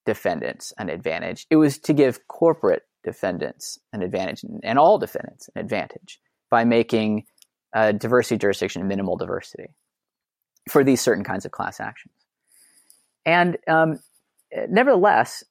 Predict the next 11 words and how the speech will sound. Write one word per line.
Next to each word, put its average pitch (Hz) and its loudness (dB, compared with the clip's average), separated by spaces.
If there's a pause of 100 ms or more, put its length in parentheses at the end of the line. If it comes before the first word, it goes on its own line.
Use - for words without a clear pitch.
(120)
the 156 6 (200)
proponents - 0
of 110 -4
cafa 98 -2 (100)
and 117 2 (140)
a 131 2
lot 151 6
of 170 0
the 156 4
legislative 139 2
history 139 -6